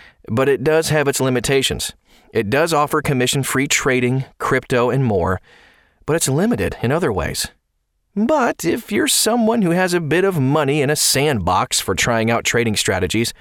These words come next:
Robinhood can be a good choice. After all, the app offers free stock and E T F trades. Hmm. Best apps for couples. So here are some apps that are designed for couples that have shared or partially shared finances.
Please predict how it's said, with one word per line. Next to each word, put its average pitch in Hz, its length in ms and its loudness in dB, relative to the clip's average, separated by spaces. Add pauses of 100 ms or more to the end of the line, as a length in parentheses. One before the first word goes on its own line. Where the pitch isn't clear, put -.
(400)
Robinhood 151 440 0
can 135 120 -2
be 123 120 2
a 120 60 2
good 117 200 -2
choice. - 440 0 (460)
After 110 300 0
all, 139 240 -2 (460)
the 104 140 0
app 131 240 0
offers 117 400 0
free 160 360 -2
stock 151 440 -2
and 110 160 0
E 117 140 0
T 135 200 -2
F 202 140 -2
trades. - 500 -2 (140)
Hmm. 220 140 0 (960)
Best 151 340 -2
apps - 480 0 (100)
for 311 180 -2
couples. 226 760 0 (600)
So 165 140 2
here 254 160 2
are 233 40 2
some 208 180 2
apps 170 240 0
that 147 120 0
are 139 60 -2
designed 131 360 0
for 113 120 -2
couples 107 480 0
that 110 100 0
have 107 320 -2
shared 160 640 2
or 120 240 2
partially 143 720 0
shared 101 540 2
finances. 104 720 -2